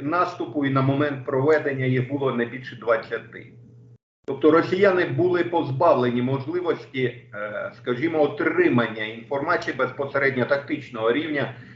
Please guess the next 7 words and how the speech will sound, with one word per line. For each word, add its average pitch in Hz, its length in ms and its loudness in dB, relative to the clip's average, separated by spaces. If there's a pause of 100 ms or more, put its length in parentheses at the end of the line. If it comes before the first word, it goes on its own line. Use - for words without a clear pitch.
(120)
щодо 143 340 4
пересування 135 840 2
Збройних 127 400 -6
сил 120 180 -8
України. 107 600 -8 (320)
І 127 100 -8
це 190 220 -2